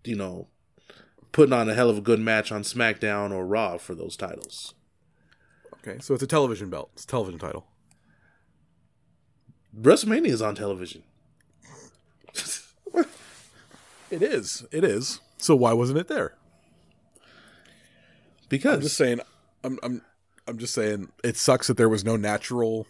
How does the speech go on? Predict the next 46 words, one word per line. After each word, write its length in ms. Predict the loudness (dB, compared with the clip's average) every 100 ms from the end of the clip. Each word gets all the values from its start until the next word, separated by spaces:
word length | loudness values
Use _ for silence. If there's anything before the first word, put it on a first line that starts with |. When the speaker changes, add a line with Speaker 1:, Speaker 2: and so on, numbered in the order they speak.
| _ _ -4
Speaker 2:
progression 460 | 2 2 2 -2 -4
that 140 | -4
you 80 | -4
could 140 | -2
have 100 | -2
put 240 | 0 0 -2
your 160 | -6
storyline 560 | -4 0 2 2 0 -4
in, 140 | -6
or, 220 | -4 0 0
like, 300 | 0 -4 -14 _ _ _ _ _ -20 _ _ _ _ _
you 160 | -6 2
could 140 | 2
have 80 | 4
had 260 | 2 2 2
the 300 | 0 0 -2
Intercontinental 560 | -2 -2 -2 -2 -2 -2
belt 280 | 0 0 -2
on 520 | -4 -2 -2 -6 -8 -12 _ -12
Sami 380 | -4 -2 0
Zayn 320 | 0 0 0 -4
to 80 |
feature 440 | -6 -4 -2 2 2
it 140 | 2 -2
with, 300 | -4 -2 -2
you 80 | -4
know, 200 | -4 -4 -6
w-, 220 | -8 -8 -4
with 220 | -2 2
all 160 | 0
these 200 | 2 -2
championships. 640 | -2 -4 -2 -2 -2 -4 -2
You 100 | -2
know, 120 | 0
if 180 | -2 -6 -20 -18 -6
Sami 280 | 0 2 4
Zayn 220 | 4 4
goes 220 | 2 4
and 80 | 2
does 220 | 2 4
a, 180 | 2 2 -2
a, 380 | -2 -2 -2
a 40 | -4
thing 380 | -2 -2 -2 -2
where 140 | -2
he's 440 | -2 -6 -4 -6